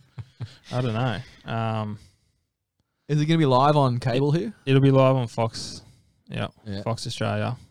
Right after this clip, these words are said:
Speaker 2: from, I think it's two till four.
Speaker 1: You reckon we'll be able to share it or watch it or, like, replay it for everyone around the world?
Speaker 2: Yeah, it'll definitely be replayed, um, somewhere. I, I couldn't tell you where, or K O on your, on your phone.
Speaker 1: So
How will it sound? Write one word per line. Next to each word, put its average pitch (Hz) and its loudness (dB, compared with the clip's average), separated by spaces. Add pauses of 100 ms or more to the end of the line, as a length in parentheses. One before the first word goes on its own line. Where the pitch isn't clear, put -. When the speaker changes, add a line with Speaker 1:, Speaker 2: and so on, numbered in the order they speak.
(140)
Speaker 2:
from, 107 -4
I 110 -6
think 120 -10
it's - -12
two - -6
till - -8
four. 57 -10 (420)
Speaker 1:
You 123 -4
reckon 139 0
we'll 135 0
be 131 4
able 120 2
to 110 -6 (460)
share 117 -8
it 131 -4
or 107 -2
watch 113 -6
it - -8
or, 117 -8
like, 101 -10 (120)
replay 107 -10
it - -16
for 107 -12
everyone 104 -8
around 101 -10
the 95 -10
world? 147 -10
Speaker 2:
Yeah, 120 0
it'll 135 0
definitely 143 0 (100)
be 104 -2
replayed, 113 -2 (340)
um, 107 -6
somewhere. 110 -4 (540)
I, 85 -12
I 98 -10
couldn't 113 -8
tell 113 -6
you 113 -6
where, 117 -4 (160)
or 113 -4
K 113 -6
O 110 -4
on 107 -6
your, 110 -8 (120)
on 117 -8
your 110 -8
phone. 110 -8 (340)
Speaker 1:
So 139 -2